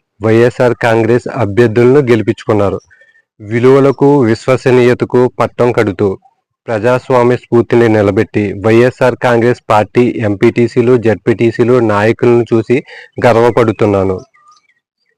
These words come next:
క్లిష్ట సమయంలో మీరు చూపించిన ధైర్యం పార్టీకి మరింత ఉత్తేజాన్ని ఇచ్చింది. ఈ ఎన్నికలను సమన్వయపరుస్తూ గెలుపుకు బాటలు వేసిన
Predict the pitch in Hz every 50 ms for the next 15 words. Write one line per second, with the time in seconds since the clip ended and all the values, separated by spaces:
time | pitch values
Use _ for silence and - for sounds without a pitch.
0 | _ _ - 127 123 - - - 139 - 143 135 127 135 135 131 131 127 127 131
1 | 151 185 214 _ _ _ _ _ _ - 123 123 120 123 120 - 127 123 113 -
2 | 127 123 113 135 131 131 110 104 113 110 113 110 127 135 139 131 - 120 110 110
3 | 104 - 131 120 - - 120 113 107 - - - 113 110 107 107 120 127 120 -
4 | 135 117 113 107 - - 127 120 110 113 123 120 120 127 123 113 - - 110 101
5 | 95 98 101 110 _ _ 120 120 120 120 117 117 127 127 - 139 135 139 143 -
6 | 139 120 117 120 120 120 120 120 127 120 - 117 113 110 - - 127 120 110 104
7 | 101 117 - 104 110 117 107 131 117 104 110 110 104 - 117 110 104 107 107 104
8 | - 107 107